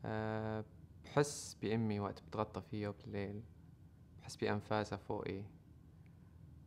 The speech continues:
آه، بحس بتختي، بكتبي، بغراضي. ذكرى كتير مهمة.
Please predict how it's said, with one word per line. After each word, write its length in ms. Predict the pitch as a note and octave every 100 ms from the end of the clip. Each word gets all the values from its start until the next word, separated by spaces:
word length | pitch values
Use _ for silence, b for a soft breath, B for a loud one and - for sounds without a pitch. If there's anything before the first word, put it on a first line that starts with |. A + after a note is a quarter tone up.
| - - - - - - - - - -
آه، 580 | A#2+ A#2 A#2 A2+ A2+ A2+ - -
بحس 560 | - - D3+ - - - - - - - - - - - - -
بتختي، 480 | - C3+ C3 - A2+
بكتبي، 760 | G#2+ A2+ C3+ C3 - G#2 G#2 G#2 - - - - - -
بغراضي. 640 | G#2+ G#2+ A2 A#2 A2 G2+ G#2 - - - - - - - - - B B B B B - - - -
ذكرى 260 | - C#3 B2
كتير 220 | - C#3+
مهمة. 440 | A#2+ A#2 G#2+ G#2